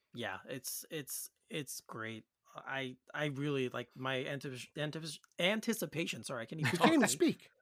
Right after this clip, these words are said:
Speaker 1: I can't even speak. That's how, how crazy I, I just, I can't wait to see this movie. And one of the characters I know Pete can't wait to see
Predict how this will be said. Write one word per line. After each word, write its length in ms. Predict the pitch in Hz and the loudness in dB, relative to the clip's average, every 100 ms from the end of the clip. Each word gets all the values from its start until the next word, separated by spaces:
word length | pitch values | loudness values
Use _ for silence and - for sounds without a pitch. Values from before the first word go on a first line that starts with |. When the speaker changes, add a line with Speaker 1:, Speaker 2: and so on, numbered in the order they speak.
| _ | _
Speaker 1:
I 60 | 143 | 4
can't 160 | 254 | 6
even 140 | 220 151 | 6 4
speak. 400 | - 294 294 - | 2 4 4 4
That's 180 | 151 | 2
how, 200 | 160 135 - - - - | 4 0 -2 -14 -18 6
how 220 | 156 147 | 8 8
crazy 640 | - - 165 156 139 131 | 4 2 4 4 2 2
I, 140 | 123 131 | 2 2
I 100 | 127 | -2
just, 260 | 123 139 - | -4 -4 -4
I 100 | 135 | -4
can't 280 | 135 - 151 | -4 -2 0
wait 160 | 147 131 | 0 -2
to 60 | |
see 120 | 123 120 | -4 -6
this 180 | 110 | -8
movie. 400 | 120 113 113 110 - _ _ _ | -8 -8 -8 -10 -14 _ _ _
And 160 | 147 139 | -2 4
one 140 | 196 | 4
of 80 | 311 | 6
the 80 | 285 | 2
characters 560 | - 160 170 160 147 139 | 2 4 4 4 0 2
I 120 | 131 | 2
know 180 | 127 120 | 2 -2
Pete 320 | - 269 - | 4 4 6
can't 240 | 185 127 | 2 2
wait 180 | 120 110 | -2 -8
to 80 | - | -8
see 380 | - 101 101 | -10 -10 -14